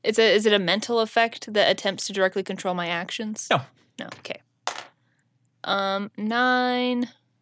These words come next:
Speaker 1: probably not very much 'cause I don't think my will is very high. Uh, thirteen.
Speaker 2: Uh, you take two damage just from how much information's being let in, and then it unloosens its, its thing and kinda shakes in your hand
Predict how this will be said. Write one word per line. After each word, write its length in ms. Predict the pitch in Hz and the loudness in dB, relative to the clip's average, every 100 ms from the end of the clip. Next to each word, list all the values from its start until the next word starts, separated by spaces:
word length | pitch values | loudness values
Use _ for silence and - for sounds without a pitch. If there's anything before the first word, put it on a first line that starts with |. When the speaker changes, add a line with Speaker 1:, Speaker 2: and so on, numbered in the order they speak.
| _ | _
Speaker 1:
probably 280 | - 196 185 | -2 0 0
not 220 | 175 156 | -2 -4
very 180 | 160 160 | -6 -8
much 320 | 156 156 - | -6 -8 -10
'cause 120 | - | -8
I 60 | 175 | -6
don't 120 | 180 | -6
think 140 | 185 190 | -10 -12
my 100 | 185 | -12
will 260 | 185 196 | -10 -10
is 100 | 202 | -10
very 260 | - 208 208 | -10 -10 -10
high. 400 | 226 214 214 220 _ _ _ _ _ | -10 -10 -10 -14 _ _ _ _ _
Uh, 140 | 202 196 | 2 2
thirteen. 540 | - 185 - 156 151 - - - - 190 | 4 2 2 -4 -6 -8 -14 -14 0 4
Speaker 2:
Uh, 60 | 196 | 6
you 140 | 208 | 6
take 220 | 214 254 - | 6 4 4
two 340 | - 208 208 202 | 6 6 4 4
damage 540 | 180 147 170 208 - - - | 4 6 6 4 2 -4 -4
just 340 | 131 170 160 | 4 6 6
from 320 | - 185 160 143 | 4 6 6 4
how 320 | - 156 156 | 2 4 6
much 220 | 160 - | 4 4
information's 640 | 160 - 135 127 - 139 | 0 2 2 4 4 2
being 160 | 127 139 | 4 4
let 180 | 135 123 | 6 6
in, 220 | 123 156 - - | 6 4 -2 -2
and 120 | 139 | 4
then 100 | 175 | 6
it 140 | 196 - - | 6 4 2
unloosens 540 | 165 160 156 165 143 | 4 6 6 6 4
its, 260 | 127 - - | 4 0 -4
its 260 | 131 127 - | 0 0 0
thing 300 | 131 135 156 | 2 4 4
and 100 | 127 | 2
kinda 220 | 139 127 | 2 2
shakes 380 | - 127 120 - | 2 2 2 0
in 80 | 120 | 0
your 100 | 107 | 2
hand 340 | 110 101 104 | 2 0 -2